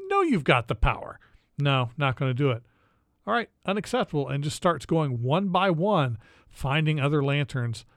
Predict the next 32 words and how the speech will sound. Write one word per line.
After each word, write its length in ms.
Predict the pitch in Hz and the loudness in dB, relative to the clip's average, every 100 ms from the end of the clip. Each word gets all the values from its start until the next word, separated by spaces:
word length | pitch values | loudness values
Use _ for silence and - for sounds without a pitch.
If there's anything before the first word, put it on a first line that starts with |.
| _ | _
defeating 540 | - - 233 247 226 156 | -8 -2 2 2 2 2
them, 240 | 143 143 | 2 0
taking 380 | - 151 - 196 | -2 -2 0 0
their 140 | 196 170 | 0 0
ring, 400 | 185 156 147 151 | 0 0 -2 -6
leaving 480 | 120 139 139 151 143 | -2 0 0 0 0
them 160 | 139 | -2
wherever 520 | 107 101 - 131 131 | -2 -6 -4 -2 0
they 120 | 135 131 | 0 0
are. 380 | 113 110 104 - - - _ | 0 0 -2 -6 -20 -20 _
They 100 | 214 | -4
might 220 | 233 226 175 | -2 -2 0
die 180 | 208 | 0
in 100 | 214 | 0
space. 440 | 185 - 214 120 - _ _ | -2 0 0 0 -10 _ _
He 120 | 147 | 0
does 180 | 151 131 | 0 0
not 220 | 139 131 | -2 -2
care. 340 | - 151 107 - - - | 0 2 0 -8 -20 -18
Just 220 | - 143 - | -4 -2 0
starts 400 | - 170 160 - | 2 2 2 0
making 400 | 160 180 170 147 | 0 0 0 0
his 180 | 160 | 2
march 520 | 143 143 160 156 - - | 0 2 0 -2 -10 -6
to 260 | - 220 - | -2 -2 0
Oa. 420 | 185 180 - - _ - - - | 2 2 -2 -14 _ -20 -20 -4
At 220 | 185 - | -2 0
this 180 | 233 208 | -2 -2
point, 320 | - 233 196 | -2 -2 0
they've 380 | 185 180 135 110 | 0 0 0 0
beaten 240 | 190 214 | 0 0
Sinestro, 800 | 156 180 156 156 143 - 123 123 | -4 -2 0 0 0 -2 -2 -4